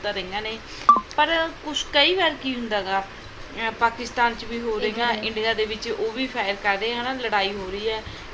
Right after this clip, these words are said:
Speaker 1: ਪਰ ਇਹਦੇ ਵਿੱਚ ਕਿਤੇ ਨਾ ਕਿਤੇ ਆਮ ਜਨਤਾ, ਜਿਹੜੇ ਕਿ ਛੋਟੇ ਛੋਟੇ ਬੱਚੇ ਰੋ ਰਹੇ ਨੇ, ਔਰ ਜਿਨ੍ਹਾਂ ਦਾ ਕੋਈ ਕਸੂਰ ਨਹੀਂ ਸੀ, ਉਹਨਾਂ ਦਾ ਕੋਈ ਕਸੂਰ ਨਹੀਂ ਸੀ ਉਸ ਟਾਈਮ ਦੇ ਵਿੱਚ, ਇਹ ਚੀਜ਼ਾਂ ਹੋ ਰਹੀਆਂ ਨੇਗੀਆਂ, ਹਨਾ।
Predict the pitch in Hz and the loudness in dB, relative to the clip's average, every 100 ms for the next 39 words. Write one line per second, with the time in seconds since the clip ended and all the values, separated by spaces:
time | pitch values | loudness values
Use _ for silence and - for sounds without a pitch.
0 | - 277 294 294 302 311 - 302 285 277 | -2 0 2 0 -2 -2 -4 -6 -6 -2
1 | 285 285 294 285 269 220 214 220 - 180 | 0 2 4 4 0 -6 0 2 2 0
2 | 202 202 196 196 185 - 196 190 202 214 | 2 0 -2 -2 -2 0 0 0 0 0
3 | 233 247 240 233 - 277 311 285 277 262 | 0 0 0 0 -4 -4 -2 -2 -2 -2
4 | 208 - 220 208 208 202 208 226 226 214 | -4 0 0 2 2 2 2 2 0 -2
5 | 214 269 - - 226 247 240 302 349 349 | -4 -8 -10 -2 2 2 2 2 4 2
6 | 330 302 330 381 381 - 269 240 226 214 | 0 0 4 2 2 -4 -6 -4 -6 -4
7 | 240 226 262 294 285 269 285 320 262 240 | -4 0 0 0 0 -2 -4 -6 -8 -6
8 | 233 220 233 202 - 190 - 190 185 180 | -6 -4 -4 -4 2 4 6 2 -4 -6
9 | - 185 - - - - 254 262 277 269 | -10 -12 -12 -14 -14 -8 -6 -4 -2 0
10 | 262 240 220 220 220 233 240 220 226 233 | 0 2 2 0 -2 -4 -4 -2 -2 -2
11 | 262 | -2